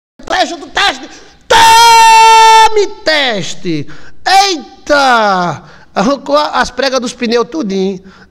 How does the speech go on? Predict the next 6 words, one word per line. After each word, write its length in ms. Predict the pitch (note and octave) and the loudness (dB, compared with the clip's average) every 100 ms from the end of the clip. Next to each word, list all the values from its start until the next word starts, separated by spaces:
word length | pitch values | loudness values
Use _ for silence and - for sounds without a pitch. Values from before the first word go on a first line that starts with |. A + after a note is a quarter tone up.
| - | -6
É. 600 | A#3+ B3 G3+ F#3 F#3+ G3+ - - _ _ _ _ _ _ _ _ _ _ - | -2 0 0 0 -2 -6 -12 -20 _ _ _ _ _ _ _ _ _ _ -10
E 100 | G#3 | -6
o 40 | |
cara 220 | A3+ G#3+ G#3 | -2 -2 0
não 120 | A3 | 0
morreu. 380 | A3+ G3+ E3 | 0 0 0